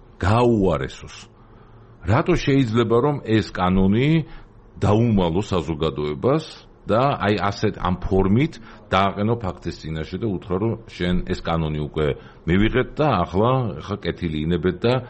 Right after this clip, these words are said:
დამორჩილდით მას. რა ვიცი, მე იმედი მაქვს, არ ვიცი, აა, აა, მოხდება თუ არა ასე ნამდვილად, მაგრამ მე იმედი მაქვს, რომ პრეზიდენტი გამოიყენებს ვეტოს უფლებას ამ კანონზე,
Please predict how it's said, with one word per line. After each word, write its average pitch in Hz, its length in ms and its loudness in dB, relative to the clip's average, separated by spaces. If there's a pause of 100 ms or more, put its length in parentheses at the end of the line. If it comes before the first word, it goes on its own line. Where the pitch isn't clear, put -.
(140)
დამორჩილდით 85 760 -2
მას. 64 240 -6 (720)
რა - 220 0
ვიცი, 113 200 -2
მე 101 160 2
იმედი 139 460 2
მაქვს, 85 380 0 (200)
არ 90 200 0
ვიცი, 80 420 -4 (160)
აა, 76 580 -4 (520)
აა, 78 920 0 (180)
მოხდება 73 540 -2
თუ - 180 -4
არა 82 280 4
ასე 85 200 0
ნამდვილად, 110 540 2
მაგრამ 82 260 2
მე 107 160 4
იმედი 127 360 0
მაქვს, 113 340 0
რომ 90 300 2 (240)
პრეზიდენტი 90 640 0 (640)
გამოიყენებს 90 760 0
ვეტოს 71 340 -4
უფლებას 67 460 -6
ამ 67 160 -6
კანონზე, 71 520 -2